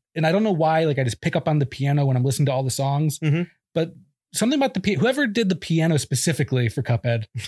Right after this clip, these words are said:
Speaker 2: <laughs>
Speaker 1: good on them. They talk a lot about, like, the jazz aspect of the music, but
Speaker 2: Mm-hmm.
Speaker 1: it's more like that big band stuff that I'm into when I'm listening to it.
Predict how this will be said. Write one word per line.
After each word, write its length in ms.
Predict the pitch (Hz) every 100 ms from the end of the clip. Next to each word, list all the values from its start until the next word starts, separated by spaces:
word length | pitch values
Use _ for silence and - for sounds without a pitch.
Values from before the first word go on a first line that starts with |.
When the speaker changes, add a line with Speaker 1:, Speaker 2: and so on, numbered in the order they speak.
| 202 - 202 - _
Speaker 2:
<laughs> 100 | _
Speaker 1:
good 140 | 202
on 180 | 220 175
them. 260 | 143 127 123 - _
They 100 | 185
talk 220 | 202 240
a 40 | 240
lot 140 | 214
about, 140 | 202
like, 140 | 185 151
the 60 |
jazz 400 | 135 123 135 151
aspect 520 | 165 175 160 - 190 202
of 60 |
the 60 | 185
music, 380 | 196 208 214 202
but 100 | 160
Speaker 2:
Mm-hmm. 320 | 156 180 - - _ _ _ _ _ _ _
Speaker 1:
it's 180 | 175 175
more 360 | 208 226 208
like 160 | 175 151
that 180 | 131 110
big 180 | 147 117
band 260 | 131 131
stuff 360 | - 151 135 -
that 160 | 139 151
I'm 180 | 139 147
into 260 | 147 160
when 100 | 147 147
I'm 80 |
listening 340 | 156 151 165 160
to 160 | 175 175
it. 160 | 180